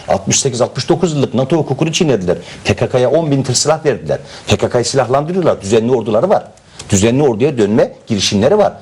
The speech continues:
Petrolleri var, ticaretleri var. Neredeyse tanınma eşiğine geliyorlar. Burnumuzun dibinde Amerika bizimle kara sınırı oluşturuyor. Amerika'nın kara gücü haline gelmiş P Y D. K C K olmuş,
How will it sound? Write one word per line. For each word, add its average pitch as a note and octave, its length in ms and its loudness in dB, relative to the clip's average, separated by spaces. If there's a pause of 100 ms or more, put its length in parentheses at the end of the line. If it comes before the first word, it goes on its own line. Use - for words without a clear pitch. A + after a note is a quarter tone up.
(180)
Petrolleri B2+ 480 2
var, G3+ 160 2
ticaretleri F#3+ 540 0
var. D#3+ 140 2 (280)
Neredeyse F3 500 0
tanınma D3 340 0
eşiğine B2 340 0
geliyorlar. B2+ 460 2 (240)
Burnumuzun D3 540 2
dibinde A2+ 480 2
Amerika C#3+ 580 0 (200)
bizimle F3 380 2
kara E3 260 0
sınırı G3 280 2
oluşturuyor. F#2 480 -4 (480)
Amerika'nın D#3 460 0
kara D#3 180 2
gücü E3+ 220 -2
haline D3+ 240 2
gelmiş D3 320 0
P A2+ 120 0
Y F#2+ 140 2
D. - 140 -6 (360)
K E3 200 2
C E3+ 160 0
K F3+ 100 0
olmuş, A#2 460 -2